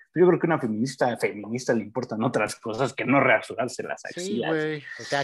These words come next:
Speaker 1: O las
Speaker 2: acciones, ¿no?
Speaker 1: patas, güey. Sí, así de, pues, yo creo que, pues, ya, si se le olvidó, pues, adelante,
Speaker 2: Digo que
Speaker 1: ¿no?
Speaker 2: más, más que otra cosa les debería importar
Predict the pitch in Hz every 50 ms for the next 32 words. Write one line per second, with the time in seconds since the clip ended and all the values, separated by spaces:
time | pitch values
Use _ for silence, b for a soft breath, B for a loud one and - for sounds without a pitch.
0 | - - - 120 160 160 - 165 156 147 147 165 202 - 120 120 - 113 113 107
1 | 110 113 113 104 107 107 110 120 117 123 139 170 180 165 160 139 143 131 135 123
2 | 107 113 113 113 113 156 165 208 185 - - 101 - - 104 104 113 113 131 151
3 | 151 - 180 175 - 107 107 107 110 107 104 113 110 107 147 190 - - 143 110
4 | 101 101 101 107 123 123 135 147 143 143 127 127 123 123 139 139 143 139 - -
5 | 143 147 147 - - - - 143 139 151 143 - 135 131 127 131 151 147 - -
6 | 170 143 117 110 110 117 117 117 120 131 139 151 143 127 - 117 110 110 - -
7 | 135 135 127